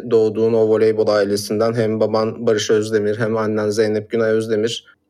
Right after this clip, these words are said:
önemli voleybol kariyerleri sonrasında şu anda da voleybola mesai vermeye devam ediyor baban da ama hem o ev içerisinde hem de Türkiye'de daha büyük resimde bu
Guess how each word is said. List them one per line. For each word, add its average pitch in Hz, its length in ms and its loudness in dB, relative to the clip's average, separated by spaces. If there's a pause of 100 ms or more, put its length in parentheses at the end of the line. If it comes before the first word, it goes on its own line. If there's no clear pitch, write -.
önemli 113 320 -2
voleybol 110 360 2
kariyerleri 110 400 0
sonrasında 104 360 -6
şu 113 160 -6
anda 107 160 -4
da 104 80 -2
voleybola 104 520 0 (200)
mesai 107 300 0
vermeye 110 280 0
devam 113 240 0
ediyor 104 220 0
baban 95 340 -4
da 127 80 2
ama 147 300 0 (240)
hem 170 300 0 (140)
o 147 160 4
ev 165 100 2
içerisinde 117 600 -2
hem 143 260 2
de 131 260 2 (160)
Türkiye'de 135 460 0
daha 127 220 2
büyük 120 380 -4
resimde 113 560 0
bu 120 300 0